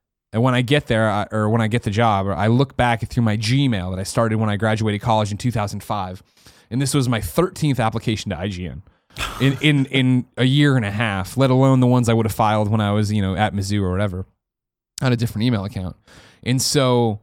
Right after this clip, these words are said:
when I get there and I've signed the letters and I have my desk and Chris Roper is done giving me the tour, he goes, "All right, so any other questions?" And I go, "Yeah, like,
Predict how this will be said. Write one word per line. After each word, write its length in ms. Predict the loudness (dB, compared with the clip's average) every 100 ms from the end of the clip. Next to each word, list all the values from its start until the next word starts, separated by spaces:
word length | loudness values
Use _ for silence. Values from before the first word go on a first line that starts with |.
| _ _ _ -2
when 180 | 0
I 100 | 2 0
get 360 | 0 2 2
there 500 | 2 2 2 2 0
and 60 | -2
I've 160 | -2 0
signed 280 | 0 2
the 40 | 2
letters 380 | 4 4 2 2
and 80 |
I 60 | 0
have 220 | 0 2
my 140 | 2 2
desk 420 | 2 0 0 -4
and 80 | -2
Chris 220 | -2 2
Roper 400 | 2 2 2 2
is 160 | 2
done 260 | 2 2 2
giving 220 | 4 2
me 80 | 2
the 80 | 0
tour, 460 | 0 0 0 -2 -6 -16 -20 _
he 120 | 0
goes, 420 | 2 4 2 -2 -8 _ _ 0
"All 80 |
right, 120 | 2 2
so 100 | 2
any 100 | 4
other 120 | 4
questions?" 460 | 2 0 -4 -8 -14 _ _ -2
And 140 | 2
I 80 | 4
go, 140 | 2
"Yeah, 560 | 2 2 2 2 0 -4
like, 220 | -4 -4